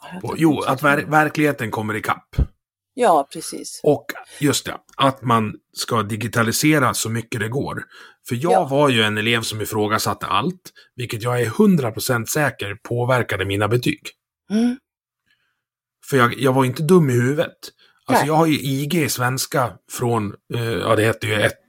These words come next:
Speaker 2: tvåa då på, på högstadiet och I G
Speaker 1: Ja, ja.
Speaker 2: på gymnasiet.
Speaker 1: Ja.
Speaker 2: Lik förbannat hade jag med en text som exempel på niornas nationella prov för tre år sedan.
Speaker 1: Mm.
Speaker 2: Då är det ju, då, det kan inte varit mig det var fel på då.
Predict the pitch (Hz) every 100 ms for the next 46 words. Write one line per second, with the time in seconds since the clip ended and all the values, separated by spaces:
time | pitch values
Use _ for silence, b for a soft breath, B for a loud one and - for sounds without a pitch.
0 | - - 120 120 120 104 92 87 87 104
1 | 90 - - 107 92 98 95 - 113 98
2 | 90 90 - 101 101 - 98 104 110 113
3 | 113 - 95 - B B 202 220 208 -
4 | 151 160 - 123 127 165 135 - 113 110
5 | 127 113 113 113 - _ - 123 - -
6 | 110 101 92 - 123 123 - - 98 101
7 | 104 117 110 107 87 - 104 113 101 -
8 | 139 117 - _ - 104 101 95 95 -
9 | - _ _ _ _ 175 151 127 _ _
10 | _ _ _ _ _ _ _ _ _ _
11 | _ _ _ _ - 117 131 160 160 131
12 | 123 127 123 127 - 120 127 139 - 120
13 | 180 214 107 98 98 95 92 87 90 87
14 | - 90